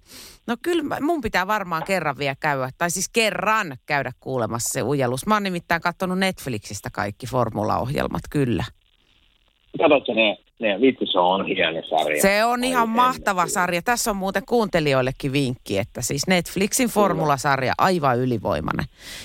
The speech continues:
Speaker 1: Ja mie-, mikä
Speaker 2: Joo.
Speaker 1: parasta, eh, suomalaiset hyvässä asemassa, tai oikeastaan Valtteri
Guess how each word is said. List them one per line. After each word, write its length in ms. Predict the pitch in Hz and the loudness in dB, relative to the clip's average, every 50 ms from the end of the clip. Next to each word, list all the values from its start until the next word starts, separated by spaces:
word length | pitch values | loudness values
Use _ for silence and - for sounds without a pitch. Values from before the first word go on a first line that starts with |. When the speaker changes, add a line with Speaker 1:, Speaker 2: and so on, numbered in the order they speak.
| - - | 0 2
Speaker 1:
Ja 120 | 202 202 - - | 2 2 2 2
mie-, 180 | 202 214 208 202 - | 2 2 2 2 2
mikä 260 | - 226 214 - 208 190 | 2 2 4 4 2 2
Speaker 2:
Joo. 80 | 185 | 4
Speaker 1:
parasta, 580 | 202 190 185 180 170 147 139 - - - 143 131 - - - - - - - - - - | 2 2 4 4 2 0 0 -2 -2 -2 -2 -2 -4 -8 -20 -20 -20 -20 -20 -10 -6 -4
eh, 60 | - - - - | -4 -2 -2 -2
suomalaiset 960 | - - - 214 202 185 175 160 147 131 127 127 123 120 113 - 127 - - - | 0 2 4 4 6 6 4 4 2 2 2 2 2 2 2 0 -4 -4 0 0
hyvässä 400 | 151 147 135 123 110 - - 113 92 | 2 4 4 2 0 0 -2 0 0
asemassa, 520 | 90 113 - 117 - 65 - - - - | 0 0 0 -2 -4 -4 -2 -2 -2 0
tai 200 | - 135 131 127 | 2 2 4 4
oikeastaan 500 | 120 120 117 - 120 - - - 120 117 | 2 0 -2 -4 -4 -2 0 0 0 0
Valtteri 420 | 120 123 120 120 - - 135 - | 2 2 0 0 0 -2 -2 -2